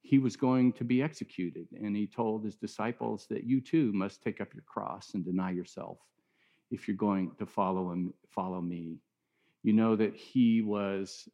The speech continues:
uh, begged, uh, by a father to heal his son of seizures.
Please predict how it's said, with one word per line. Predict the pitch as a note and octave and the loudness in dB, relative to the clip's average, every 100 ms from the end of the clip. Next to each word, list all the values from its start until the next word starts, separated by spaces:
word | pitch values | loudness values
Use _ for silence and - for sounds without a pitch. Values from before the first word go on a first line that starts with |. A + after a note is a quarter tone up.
| - | -14
uh, | G2+ F2+ F2 | -10 -8 -8
begged, | F2 F2 G2+ A#2 G#2+ A2 A2 A2 _ _ _ _ _ _ _ _ _ | -8 -4 0 0 0 -4 -8 -12 _ _ _ _ _ _ _ _ _
uh, | F#2 F2+ F2 F2 F#2 - _ - | -6 -6 -6 -8 -12 -18 _ 0
by | G#2+ | 0
a | F2+ | 0
father | - G#2 G#2 G#2 F#2+ G2+ | 0 4 4 4 2 0
to | - F#2 | -4 -8
heal | - G#2+ G#2+ | -2 0 0
his | F2+ F#2+ - | -2 -6 -6
son | - A2+ G2 F2+ F#2 - | -6 -2 0 0 -2 -6
of | - | -10
seizures. | - A2 G#2 - - - - - | -6 -2 -2 -4 -10 -12 -14 -18